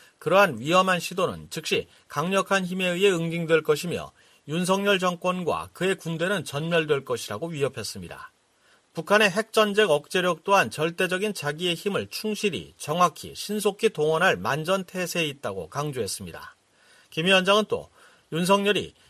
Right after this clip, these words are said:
집권 전과 집권 후 여러 계기들의 내뱉은 망언들과 추태들을 정확히 기억하고 있다며 원색적인 비난을 쏟아냈습니다.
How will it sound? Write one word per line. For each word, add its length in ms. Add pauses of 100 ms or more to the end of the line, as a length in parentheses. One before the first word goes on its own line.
(120)
집권 400
전과 320
집권 400
후 100
여러 260
계기들의 520
내뱉은 500
망언들과 640
추태들을 560
정확히 480
기억하고 520
있다며 500
원색적인 720
비난을 440
쏟아냈습니다. 920